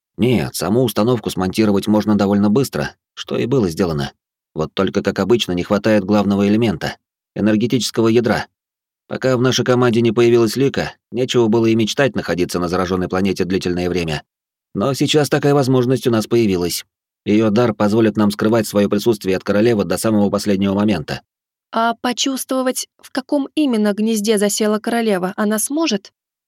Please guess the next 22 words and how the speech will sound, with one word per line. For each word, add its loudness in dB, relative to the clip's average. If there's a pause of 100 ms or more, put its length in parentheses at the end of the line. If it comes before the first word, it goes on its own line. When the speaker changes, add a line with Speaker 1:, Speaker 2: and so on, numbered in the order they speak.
(220)
Speaker 1:
Задала, -2
пожалуй, 2
один 0
из -4
главных 0
вопросов 0
Банши. -6 (760)
"Вот -8
это -2
мы 0
и 0
собираемся 0
выяснить", -2 (280)
ответил -4
я. -4 (540)
"Уже 2
есть 0
кое-какие 0
идеи 2
на -2
этот -2
счёт. -2